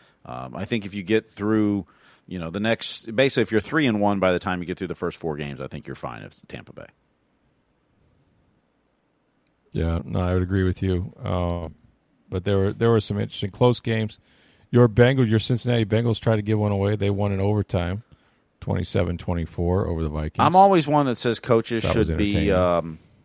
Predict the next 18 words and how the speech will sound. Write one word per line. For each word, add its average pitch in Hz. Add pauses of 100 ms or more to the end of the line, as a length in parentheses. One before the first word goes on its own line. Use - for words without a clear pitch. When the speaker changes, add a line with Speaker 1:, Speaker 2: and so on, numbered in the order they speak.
(120)
Speaker 1:
more 113
aggressive, 104
but 107 (800)
the 110
Bengals 139
had 104
a 85
fourth 127
and 107
one 95 (500)
on 85
their 87
own 92
thirty-ish, 113 (100)
somewhere 104
around 104
that 107
range, 110